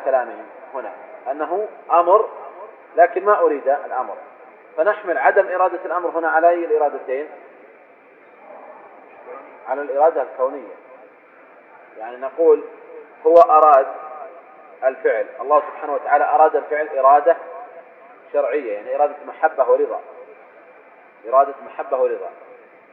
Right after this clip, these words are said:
ننظر مثلًا زيد من الناس مأمور بالصلاة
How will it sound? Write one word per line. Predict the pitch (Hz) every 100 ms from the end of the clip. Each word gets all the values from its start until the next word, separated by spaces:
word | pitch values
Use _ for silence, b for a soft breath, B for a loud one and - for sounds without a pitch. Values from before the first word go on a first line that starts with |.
| _
ننظر | 151 180 139
مثلًا | 113 110 107 104 -
زيد | 180 170 156
من | 147
الناس | 123 117 117 - - - - - _ -
مأمور | 156 175 170
بالصلاة | 147 143 - 135